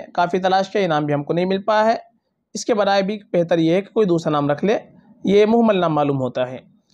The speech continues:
और इसी तरीके से एक साहब का सवाल है, "अस्सलाम वालेकुम मुफ्ती साहब, अनअमता नेम के मीनिंग बताइए प्लीज़।" वालेकुम अस्सलाम वरहमतुल्लाह। अनअमता, अनअमता के माने आते हैं तूने इनाम किया, तो ये फ़ेल है,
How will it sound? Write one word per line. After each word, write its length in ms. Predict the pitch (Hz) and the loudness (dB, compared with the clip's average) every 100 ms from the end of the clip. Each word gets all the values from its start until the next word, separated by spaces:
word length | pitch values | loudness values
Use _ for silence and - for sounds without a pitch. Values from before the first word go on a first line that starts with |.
| _ _ _ _ | _ _ _ _
और 260 | - 156 160 | 0 2 2
इसी 160 | 190 214 | -2 0
तरीके 360 | 208 208 214 | 0 2 0
से 100 | 214 | 0
एक 60 | 202 | 0
साहब 260 | 190 196 202 | -2 -2 -4
का 60 | |
सवाल 200 | 180 190 | -2 0
है, 60 | 190 | 0
"अस्सलाम 240 | 190 190 | -2 -2
वालेकुम 320 | 185 190 185 180 | 0 -2 -2 -6
मुफ्ती 200 | 170 175 | -4 0
साहब, 300 | 175 190 - | 0 0 -2
अनअमता 560 | 196 180 214 208 233 220 | -2 0 -2 -2 -2 0
नेम 320 | 196 202 202 | 0 -2 -2
के 140 | 214 | -4
मीनिंग 360 | 190 180 196 175 | -2 -2 0 -2
बताइए 400 | - 160 170 190 | 0 0 0 0
प्लीज़।" 420 | 165 135 117 - _ - | -2 -2 -4 -10 _ -2
वालेकुम 280 | 175 196 202 | -2 0 -2
अस्सलाम 320 | 196 220 196 | -2 -2 -2
वरहमतुल्लाह। 400 | 147 139 139 - | -4 -4 -4 -2
अनअमता, 640 | 202 - 233 226 262 285 _ _ _ _ _ 190 | 0 0 0 2 0 -2 _ _ _ _ _ 0
अनअमता 340 | 208 226 220 | 0 0 -2
के 120 | 220 | -2
माने 160 | 202 185 | 0 0
आते 180 | 175 240 | 0 0
हैं 120 | 254 | -2
तूने 380 | - 220 226 202 | 0 0 2 2
इनाम 340 | 165 165 160 | 2 0 -2
किया, 360 | - 135 117 - _ _ _ _ _ - | -2 -2 -4 -10 _ _ _ _ _ -2
तो 80 | |
ये 400 | 254 277 269 - - - | 2 4 2 0 -10 -2
फ़ेल 300 | 196 226 247 | 2 2 2
है, 300 | 233 247 | 2 0